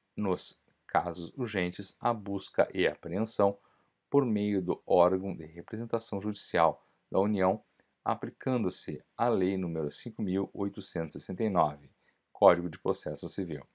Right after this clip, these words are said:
Parágrafo quinto. Em caso de acidente aeronáutico, incidente aeronáutico ou ocorrência de solo com aeronave civil, a autoridade de investigação Cipair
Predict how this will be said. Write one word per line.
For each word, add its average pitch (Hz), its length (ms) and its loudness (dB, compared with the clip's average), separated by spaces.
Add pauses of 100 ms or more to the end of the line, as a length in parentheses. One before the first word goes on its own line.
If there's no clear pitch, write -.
(880)
Parágrafo 92 520 6
quinto. 85 440 -4 (320)
Em 101 120 -4
caso 82 400 4
de 85 220 -6
acidente 90 580 -2
aeronáutico, 85 720 0 (480)
incidente 92 640 -2
aeronáutico 82 800 2
ou 98 240 0
ocorrência 95 640 0
de 78 120 -10
solo 87 480 2 (680)
com - 260 0
aeronave 87 460 2
civil, 101 400 0 (200)
a 110 80 2
autoridade 101 680 4
de 80 160 -10
investigação 120 760 -2
Cipair 82 520 -2